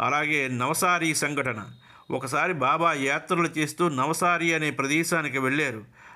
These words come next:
అక్కడ బాబా భజన కార్యక్రమం జరుగుతూ ఉండగా తటారులు లేచి ఆ ప్రదేశం నుండి శ్మశానం వైపుకు వెళ్ళారు. బాబా ఎక్కడికి వెళుతున్నారో, ఎందుకు వెళుతున్నారో ఎవరికీ అర్థం కాలేదు.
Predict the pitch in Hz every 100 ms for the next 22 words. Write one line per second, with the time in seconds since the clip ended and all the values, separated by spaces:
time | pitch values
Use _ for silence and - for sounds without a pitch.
0 | - 127 139 120 123 147 165 143 127 147
1 | 160 160 160 160 160 156 147 139 143 156
2 | 156 147 143 151 165 135 127 165 160 156
3 | 143 147 160 143 127 127 160 170 160 151
4 | 147 143 123 131 127 165 160 151 143 127
5 | 120 120 135 135 104 - - - - -
6 | 107 135 143 123 113 165 165 165 160 151
7 | 156 151 151 135 135 147 156 147 143 147
8 | 143 143 135 127 139 135 131 123 117 131
9 | 123 120 113